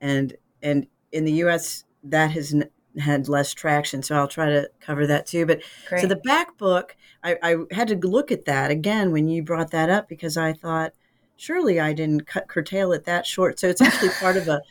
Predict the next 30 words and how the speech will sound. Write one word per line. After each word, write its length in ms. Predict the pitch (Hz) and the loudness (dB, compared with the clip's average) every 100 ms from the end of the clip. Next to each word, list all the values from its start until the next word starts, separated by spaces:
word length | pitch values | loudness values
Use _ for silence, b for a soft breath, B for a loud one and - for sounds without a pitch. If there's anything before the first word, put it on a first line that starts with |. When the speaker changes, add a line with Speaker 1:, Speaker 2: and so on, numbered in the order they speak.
| _ | _
Speaker 2:
<laughs> 200 | _ - | _ -4
Speaker 1:
a 80 | 165 | -2
broader 420 | 160 202 - 220 | 2 0 0 -4
sentence 480 | 220 220 214 208 - | 0 2 2 0 0
that 220 | 185 170 | 0 0
talks 280 | 185 185 220 | 0 0 0
Speaker 2:
Yes. 100 | - | 0
Speaker 1:
about 300 | 165 160 156 b b b | 2 0 -2 b b b
disabled 380 | - - 226 226 | -10 0 0 0
people 240 | 220 190 170 | -4 0 0
are 80 | |
stereotyped 960 | 160 - 214 214 202 190 170 165 165 - | 0 -2 0 0 0 0 0 0 -4 -12
clearly 480 | - 180 175 165 156 | -6 0 2 2 0
as 280 | 151 151 - _ _ _ _ | -2 -6 -12 _ _ _ _
a 40 | 151 | -8
variety 420 | 151 156 160 151 | -2 0 2 -2
of 100 | 147 | -6
things, 560 | - 127 147 147 - - - | -4 0 0 0 -6 -12 -8
uh, 220 | 135 131 | -2 -2
dependent, 760 | 127 - - 147 143 139 135 - _ | -2 -6 -2 0 2 0 -4 -12 _
helpless, 480 | 143 139 - 135 - | -4 -4 -2 -4 0
incompetent, 720 | 135 127 147 143 151 139 127 b b b b | -2 0 -2 -2 -4 -4 -6 b b b b
but 160 | 170 170 | -4 0
that 280 | 175 156 - | 0 0 0
ableism 640 | 190 202 196 175 175 160 - _ | -2 2 0 2 0 -2 -4 _
is 240 | - 190 170 | -4 -4 -2
really 220 | 247 226 | 0 2
a 80 | 165 | 2
range 1080 | 147 147 151 156 170 190 208 214 226 220 - | 0 0 2 2 2 0 0 0 0 -4 -6
of 440 | 175 175 175 160 | 0 2 2 -2